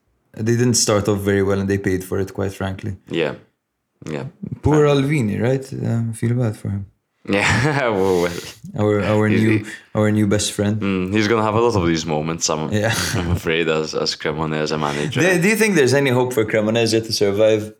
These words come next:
Speaker 2: I mean, it's still incredibly
Speaker 1: It
Speaker 2: early
Speaker 1: is
Speaker 2: at,
Speaker 1: incredibly
Speaker 2: at,
Speaker 1: early,
Speaker 2: at
Speaker 1: but
Speaker 2: the
Speaker 1: from
Speaker 2: end
Speaker 1: what
Speaker 2: of
Speaker 1: you've
Speaker 2: the
Speaker 1: seen
Speaker 2: day.
Speaker 1: so far, do you think they can survive? I think they're one of the teams that, um, I can. They're the only team I, I'm confident will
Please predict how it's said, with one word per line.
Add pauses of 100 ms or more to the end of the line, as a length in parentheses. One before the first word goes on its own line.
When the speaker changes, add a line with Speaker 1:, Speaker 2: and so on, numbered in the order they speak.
(1200)
Speaker 2:
I
mean, (100)
it's
still
incredibly
Speaker 1:
It
Speaker 2:
early
Speaker 1:
is
Speaker 2:
at,
Speaker 1:
incredibly
Speaker 2:
at,
Speaker 1:
early,
Speaker 2:
at
Speaker 1:
but
Speaker 2:
the
Speaker 1:
from
Speaker 2:
end
Speaker 1:
what
Speaker 2:
of
Speaker 1:
you've
Speaker 2:
the
Speaker 1:
seen
Speaker 2:
day.
Speaker 1:
so
far, (280)
do
you
think
they
can
survive? (320)
I
think
they're (120)
one
of
the
teams
that,
um, (960)
I
can. (220)
They're
the
only
team
I,
I'm
confident
will